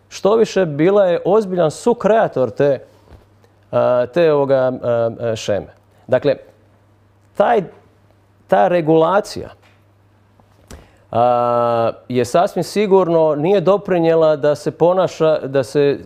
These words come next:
tržišni <laughs> sudionici ponašaju obazrivije, nego su se ponašali u skladu s onim što mnogi zovu moralni, potencijali su moralni i ekonomski, a,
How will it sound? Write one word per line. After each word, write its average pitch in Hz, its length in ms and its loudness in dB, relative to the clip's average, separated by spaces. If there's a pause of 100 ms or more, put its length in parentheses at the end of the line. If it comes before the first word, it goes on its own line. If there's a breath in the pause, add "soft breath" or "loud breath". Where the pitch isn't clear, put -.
(260)
tržišni 165 440 0
<laughs> - 40 -6
sudionici 175 520 2
ponašaju 170 540 2
obazrivije, 156 640 2
nego 120 240 0
su 120 100 -8
se 143 100 -8
ponašali 160 640 0 (520 loud breath)
u 131 100 -2
skladu 165 300 0
s - 60 -6
onim 175 160 2
što - 160 -4
mnogi 156 280 0
zovu 160 220 2
moralni, 139 760 0 (640)
potencijali 143 480 -2
su 143 100 -6
moralni 135 600 0
i 127 180 -6
ekonomski, 117 600 -6 (400 soft breath)
a, 107 80 -2